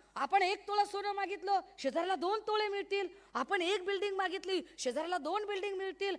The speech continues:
आणि त्याचा का बरं फायदा करून द्यायचा? माणसाची वृत्ती काय असते बघा, म्हणजे भूक लागल्यावर खाणे प्रकृती आहे, भूक लागल्यावर खाणे प्रकृती, आपल्यातला अर्ध देणे संस्कृती, पण आपलं खाऊन झाल्यावरही दुसऱ्याचं हिरावून घ्यायचं, ही विकृती आहे.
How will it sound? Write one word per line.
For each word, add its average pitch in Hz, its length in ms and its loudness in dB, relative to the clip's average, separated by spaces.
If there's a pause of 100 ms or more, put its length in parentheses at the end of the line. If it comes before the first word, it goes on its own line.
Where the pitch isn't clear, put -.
(140)
आणि 311 160 -2
त्याचा 339 320 -4
का 359 140 -4
बरं 370 160 -2
फायदा 330 300 0
करून 339 280 -6
द्यायचा? 330 400 -2 (580)
माणसाची 240 420 -4
वृत्ती 240 300 -8
काय 220 180 -6
असते 196 220 -10
बघा, 180 260 -12 (680)
म्हणजे 214 200 -2
भूक 285 320 -2
लागल्यावर 302 440 2
खाणे 330 220 -4
प्रकृती 320 500 -8
आहे, 220 340 -2 (360)
भूक 262 160 -2
लागल्यावर 285 380 2
खाणे 349 220 2
प्रकृती, 269 600 -6 (260)
आपल्यातला 339 500 0
अर्ध 294 280 2
देणे 359 300 -2
संस्कृती, 330 640 -4 (340)
पण 349 100 4
आपलं 339 500 2
खाऊन 403 240 2
झाल्यावरही 415 560 8
दुसऱ्याचं 392 460 0
हिरावून 381 320 2
घ्यायचं, 269 340 -2 (280)
ही 403 60 8
विकृती 427 440 0
आहे. 370 340 4